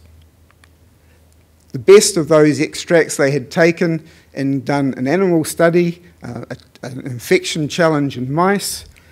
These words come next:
and again they showed that the, the velvet extract had very good activity in boosting the,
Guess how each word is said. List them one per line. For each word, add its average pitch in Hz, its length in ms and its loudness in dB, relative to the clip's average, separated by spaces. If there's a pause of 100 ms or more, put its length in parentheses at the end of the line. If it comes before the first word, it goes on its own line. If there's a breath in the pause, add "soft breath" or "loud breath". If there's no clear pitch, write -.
(280 soft breath)
and 170 180 -4
again 180 420 2
they 160 100 2
showed 170 360 4
that - 220 -8
the, 147 340 2 (580)
the 156 100 0
velvet 160 340 8
extract 160 600 0 (120)
had 151 140 -4
very 175 220 4
good 147 160 2
activity 147 520 0
in 139 140 -2
boosting 139 560 0
the, 135 260 -2